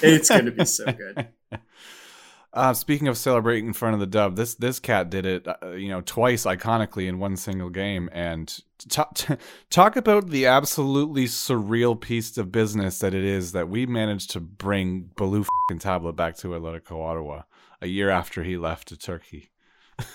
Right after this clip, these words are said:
Speaker 1: This is what I want to talk about, about soccer
Speaker 2: <laughs>
Speaker 1: business. That's how it's supposed to work at this level. You bring in a player for free <clears throat> who is definitely above free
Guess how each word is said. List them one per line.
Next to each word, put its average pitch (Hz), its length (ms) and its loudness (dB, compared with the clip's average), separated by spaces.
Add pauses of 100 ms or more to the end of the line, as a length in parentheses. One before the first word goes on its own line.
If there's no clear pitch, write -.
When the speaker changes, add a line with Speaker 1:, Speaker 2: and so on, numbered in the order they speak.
(380)
Speaker 1:
This 233 240 10
is 196 140 4
what 208 220 12
I 202 80 12
want 196 260 10
to 170 60 -14
talk 202 260 4
about, 185 380 8
about 180 340 8
soccer 165 380 8
Speaker 2:
<laughs> - 40 0
Speaker 1:
business. 143 600 4 (280)
That's 214 380 10
how 208 300 10
it's 202 180 8
supposed 190 480 6
to 175 220 -4
work 180 260 6
at 175 160 0
this 151 240 -4
level. 113 400 -14 (320)
You 139 140 -2
bring 170 240 8
in 226 120 8
a 220 60 4
player 123 560 0 (840)
for 156 260 10
free 170 640 6 (260)
<clears throat> - 1300 -10
who 170 160 12
is 156 420 4 (720)
definitely 202 600 6
above 175 560 4 (420)
free 131 460 -2